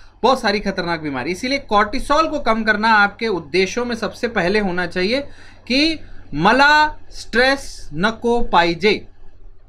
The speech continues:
मतलब मेरे को stress नहीं चाहिए। तो stress is one कारण,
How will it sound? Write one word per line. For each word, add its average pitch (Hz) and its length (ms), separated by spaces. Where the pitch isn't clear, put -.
मतलब 185 360
मेरे 214 180
को 220 100
stress 220 420
नहीं 196 160
चाहिए। 190 420
तो 208 260
stress 294 440
is 220 240
one 269 140
कारण, 254 300